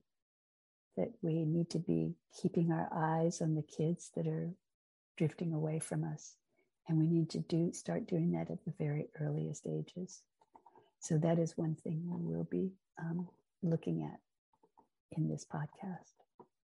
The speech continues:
I'll also, uh, be talking with a kindergarten teacher who has written a book for kids about a family member getting cancer, another very difficult topic. What happens when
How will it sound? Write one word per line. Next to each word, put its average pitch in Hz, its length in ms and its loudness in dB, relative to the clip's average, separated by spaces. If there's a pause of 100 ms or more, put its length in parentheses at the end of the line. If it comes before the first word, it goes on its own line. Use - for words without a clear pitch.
(1040)
I'll 180 200 2
also, 196 680 6
uh, 170 200 2
be 185 160 6
talking 185 400 2
with 180 100 2
a 185 40 0
kindergarten 202 580 6
teacher - 320 -4
who 175 160 0
has 170 160 -2
written 180 240 2
a 175 160 -2
book 175 160 0
for - 100 -4
kids 185 400 0 (100)
about 165 240 0
a 165 60 2
family 165 400 2
member 165 300 2
getting 165 320 0
cancer, 185 560 -4 (840)
another 175 240 2
very 185 260 6
difficult 190 520 -2
topic. 160 500 -6 (800)
What 269 100 -4
happens 277 480 6
when 165 180 4